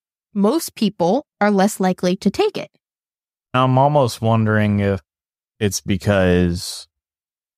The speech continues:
Speaker 2: they feel bad if they take it, or they're so invested in the company and working eighteen hours a week that they feel like they can't take it.
Speaker 1: Let's talk about us. When's the last time we took a vacation?
Speaker 2: Oh, it's been a long time.
Speaker 1: <laughs>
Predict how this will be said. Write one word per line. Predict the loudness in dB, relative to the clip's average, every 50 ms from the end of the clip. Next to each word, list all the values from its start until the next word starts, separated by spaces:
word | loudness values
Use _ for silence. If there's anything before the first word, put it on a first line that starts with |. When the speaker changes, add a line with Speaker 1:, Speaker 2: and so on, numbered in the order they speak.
| _ _ -4
Speaker 2:
they | -2 -2
feel | 0 2 4 4 4
bad | 4 2 0 0 -2
if | -4 -4
they | -4 -4 -4
take | -4 -4 -4 -4 -4 -6
it, | -6 -8 -4 -2
or | 0 2 2 2 2 0 0 -2 -4 -10 -16 _ _ _ _ _ _ _ _ _ _ _ _ _ _ _ _ _ _ _ _ _ _ _ _ _
they're | -2 0 0 0
so | 0 0 0 2 2 2
invested | 2 2 2 4 2 2 0 0 -2 -2 0
in | 2 2 2 2
the | 0
company | 0 0 -2 -2 0 0 0 0 0 0 0 -2 -2
and | -2 -2 0 0 0 2
working | 2 2 0 0 -2 -2 0
eighteen | 0 0 0 -2 -2 -2 0 0
hours | 0 2 2 0 0 0 -2
a | -2 0
week | 0 2 0 0 0
that | -4 -4 -2
they | -2 -4
feel | -2 0 0 0 2
like | 0 0 -2 -2
they | -2 -4
can't | -2 0 0 0 0 -2 -2
take | -4 -4 -4 -4 -6
it. | -8 -8 -8 -14 _ _ _ _ -2
Speaker 1:
Let's | 0 0 0 -2 -8 -12 -14 -6
talk | -2 -2 -2 0
about | 0 0 2 2
us. | 2 2 0 -2 -4 -4 -2
When's | 0 2 2
the | 2
last | 2 0 0 0 0
time | 0 2 2
we | 2 0
took | 0 0 -2 0
a | 0
vacation? | 0 -2 0 0 -2 -2 -2 -4 -6 -8 -8 -10 _ _ _
Speaker 2:
Oh, | -2 0 0 2 2
it's | 0 -2 -4 -6
been | -4 -2 0 0
a | 0 0
long | -2 -2 -4 -4 -4
time. | -4 -4 -4 -4 -4 -4 -6 -4
Speaker 1:
<laughs> | 0 0 2 2 0